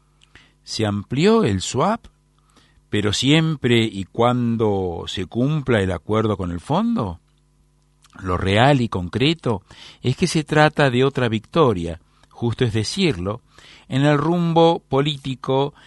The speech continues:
del superministro y de su avión presidencial. Un derrotero acompañado de Máximo Kirchner. Un dato en la previa del segundo semestre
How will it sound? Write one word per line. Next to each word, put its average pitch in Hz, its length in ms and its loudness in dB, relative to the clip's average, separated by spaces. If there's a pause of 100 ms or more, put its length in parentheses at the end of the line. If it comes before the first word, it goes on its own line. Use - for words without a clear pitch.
(320)
del 113 280 4
superministro 131 1160 0 (260)
y 113 120 -4
de 104 160 0
su 113 200 0
avión 135 400 4
presidencial. 87 920 -4 (460)
Un 107 160 -2
derrotero 127 840 2
acompañado 117 960 0
de 113 400 2
Máximo 117 500 -2
Kirchner. 92 600 0 (580)
Un 104 180 0
dato 143 340 6
en 123 120 2
la 107 100 0
previa 135 480 2
del 104 140 0
segundo 110 320 -4
semestre 143 720 -2